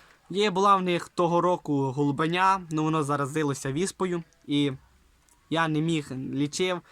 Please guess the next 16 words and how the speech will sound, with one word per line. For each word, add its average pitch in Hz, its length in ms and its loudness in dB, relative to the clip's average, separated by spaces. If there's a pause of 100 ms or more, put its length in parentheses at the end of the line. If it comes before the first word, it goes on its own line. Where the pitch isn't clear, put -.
(180)
ще 165 180 -4
не 165 120 0
знав, 165 260 2
як 160 200 -4
лічити, 180 520 -4
бо 151 100 -4
мені 160 200 -2
підказали, 151 540 -2
як 143 120 -6
лічити, 147 360 -4
не 147 120 0
знав, 160 220 0
як 147 140 -4
лічити, 170 420 -6
і 151 100 -2
воно 143 320 -2